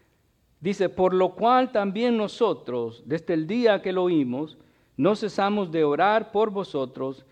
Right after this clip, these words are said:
y de pedir que seáis llenos del conocimiento de su voluntad en toda sabiduría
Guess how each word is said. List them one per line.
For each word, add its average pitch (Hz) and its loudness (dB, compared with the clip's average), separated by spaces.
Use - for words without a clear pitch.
y 143 0
de 160 2
pedir 175 0
que 160 -2
seáis 151 0
llenos 214 0
del 180 -2
conocimiento 175 -2
de 143 -4
su 147 -8
voluntad 160 -2
en 143 0
toda 208 2
sabiduría 190 -2